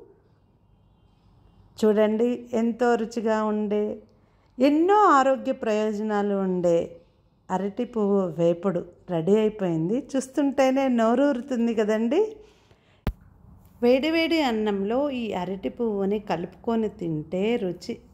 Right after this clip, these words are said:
అమోఘమండి. So, ఇంత రుచి ఉండే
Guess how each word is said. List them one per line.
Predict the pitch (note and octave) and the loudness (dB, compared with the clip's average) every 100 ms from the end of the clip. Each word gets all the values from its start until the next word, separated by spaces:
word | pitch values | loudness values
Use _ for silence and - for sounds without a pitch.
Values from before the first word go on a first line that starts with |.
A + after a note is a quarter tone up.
| E3+ | -10
అమోఘమండి. | D#3 G3+ A#3+ A#3+ A#3 G3 E3 E3+ B3+ F4+ - - - _ _ - - - | -4 -2 0 0 0 0 -2 -2 -2 -2 -8 -20 -20 _ _ -20 -20 -6
So, | G3+ E3+ D3+ - - _ - | -2 0 -2 -8 -18 _ -6
ఇంత | A3 B3+ C#4+ C#4+ | 0 0 0 0
రుచి | D4 C#4 A#3+ - B3+ | 0 2 0 -2 -4
ఉండే | A#3 G#3+ G#3 G#3 G3 F#3+ | -2 -4 -2 -2 -2 -4